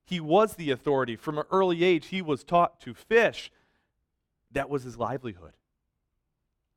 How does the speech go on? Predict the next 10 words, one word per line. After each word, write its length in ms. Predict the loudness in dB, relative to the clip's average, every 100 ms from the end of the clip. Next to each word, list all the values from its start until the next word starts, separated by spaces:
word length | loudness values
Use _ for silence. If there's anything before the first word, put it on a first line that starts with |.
| _ _ _ _
Jesus 320 | -18 -16 -14 -12
is 60 |
a 80 | -12
good 320 | -4 -6 -4
guy. 600 | -6 -6 -8 -10 -12 -16 _ _ _ _ _
He's 220 | -4 0 0
a 60 |
good 340 | 2 6 6 4
spiritual 1000 | -8 -8 -6 -4 -6 -4 -2 -2 -4 _ _
teacher, 720 | -8 -6 -6 -2 2 2 0